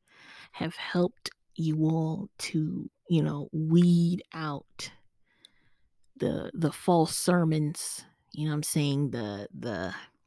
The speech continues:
the lies of the enemy to try and get you to, to, to believe things that are not true. And, you know,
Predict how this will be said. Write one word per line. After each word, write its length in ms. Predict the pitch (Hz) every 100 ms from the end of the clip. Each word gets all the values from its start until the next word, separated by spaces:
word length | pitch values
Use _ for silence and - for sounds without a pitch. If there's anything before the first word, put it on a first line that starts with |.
| - -
the 180 | 202 127
lies 840 | 123 156 147 135 117 120 - - -
of 140 | 151
the 180 | 139 143
enemy 420 | 139 139 123 - _ _ - - _ _ -
to 100 | -
try 280 | 156 135
and 100 | 131
get 220 | 139 147 147
you 120 | 135
to, 240 | 123 104 -
to, 400 | - 127 64 62 -
to 140 | - 139
believe 540 | 98 127 147 151 151 -
things 420 | 156 147 147 -
that 200 | 123 - 143
are 120 | 165
not 240 | 156 117
true. 340 | - 139 160 - _ _ _ _ _ _ _ _ _
And, 640 | 170 160 151 147 156 180 - - _ _ _ _ _ _ _ -
you 140 | 214
know, 220 | 214 208